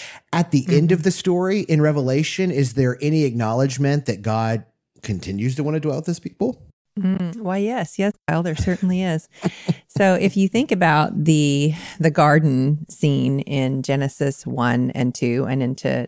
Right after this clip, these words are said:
Speaker 2: chapter three, um, we see that the garden is a small part of the creation as a whole. And it is a place where God meets with the man and the woman, and he gives them the task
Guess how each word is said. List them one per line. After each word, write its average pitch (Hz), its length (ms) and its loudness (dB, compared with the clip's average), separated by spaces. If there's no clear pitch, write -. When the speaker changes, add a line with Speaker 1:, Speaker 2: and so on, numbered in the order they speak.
Speaker 2:
chapter 127 320 -4
three, 123 480 -4
um, 131 480 0
we 156 160 0
see 143 180 -2
that 143 240 -2
the 151 80 -2
garden 156 480 4
is 143 480 0
a 135 140 -2
small 170 420 2
part 120 600 -2
of 147 260 -2
the 147 240 0
creation 139 480 -2
as 135 140 -2
a - 20 -4
whole. - 460 -4
And 143 480 0
it 147 220 0
is 147 440 -2
a 131 500 -2
place 160 400 0
where 131 300 2
God 139 360 0
meets 147 320 -2
with 135 400 0
the 147 60 -2
man 143 200 0
and 147 100 0
the 143 60 -2
woman, 135 500 -2
and 139 240 -2
he 147 460 -4
gives 135 240 -4
them 143 400 -2
the 139 380 -2
task 139 560 -2